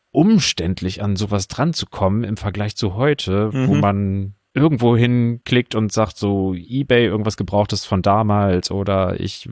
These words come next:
Speaker 1: hol mir das von Amazon und dann ist es halt eine Blu-ray vier K im Edelschuber oder ich streame das gleich von Crunchyroll oder was auch immer.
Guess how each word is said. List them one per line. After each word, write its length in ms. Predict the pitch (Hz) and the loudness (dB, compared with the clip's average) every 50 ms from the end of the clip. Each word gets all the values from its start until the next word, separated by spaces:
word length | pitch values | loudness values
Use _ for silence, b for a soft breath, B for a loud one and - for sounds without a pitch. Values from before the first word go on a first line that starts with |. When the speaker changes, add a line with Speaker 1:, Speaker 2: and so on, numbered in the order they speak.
| - - 110 107 | -10 -8 -6 -4
Speaker 1:
hol 180 | 101 98 117 113 | 0 2 2 4
mir 140 | 107 110 101 | 4 4 4
das 100 | 101 - | 2 2
von 160 | - 101 92 | 0 -4 -2
Amazon 680 | 98 101 98 98 - - 98 92 95 98 95 95 95 92 | 0 0 0 -2 -2 -4 -2 0 0 0 0 0 -2 -2
und 580 | - - 92 92 92 92 92 - - - - | -2 -2 0 0 0 0 -2 -4 -8 -6 -4
dann 80 | 98 95 | -4 -2
ist 140 | 87 92 95 | -2 -2 -4
es 120 | - - | -4 -4
halt 120 | - 104 104 | -4 -2 0
eine 80 | 92 | -2
Blu-ray 580 | 82 87 98 101 95 92 92 92 92 95 95 98 | 0 0 0 2 2 2 2 4 2 2 0 -2
vier 220 | - - - 92 | -4 -4 -4 -4
K 400 | - - 98 95 95 92 90 87 | -2 -2 0 0 2 2 0 0
im 320 | 82 - - 87 87 87 92 _ _ | -2 -4 -6 -4 -4 -6 -8 _ _
Edelschuber 840 | - - 120 110 104 95 - - 113 101 95 98 95 92 92 - | 0 0 2 4 2 2 2 0 0 0 2 2 2 2 2 2
oder 280 | - 104 98 101 95 92 | 0 0 2 2 2 2
ich 260 | 95 - - - - - - - _ _ | 0 -2 -4 -12 -14 -18 -20 -20 _ _
streame 400 | - - - - 127 117 113 104 | -16 -14 -4 0 0 2 2 2
das 160 | 98 95 - | 0 0 0
gleich 220 | - 107 107 107 | 0 0 0 0
von 140 | - 101 92 | -2 -4 -4
Crunchyroll 600 | - - 104 98 - - 98 98 98 98 98 95 | -2 -2 -2 -2 -2 -2 0 2 2 2 2 0
oder 140 | 98 98 92 | 0 0 0
was 140 | 98 95 101 | 0 -2 -4
auch 100 | - - | -6 -4
immer. 240 | 95 98 107 110 | -2 -2 -2 -2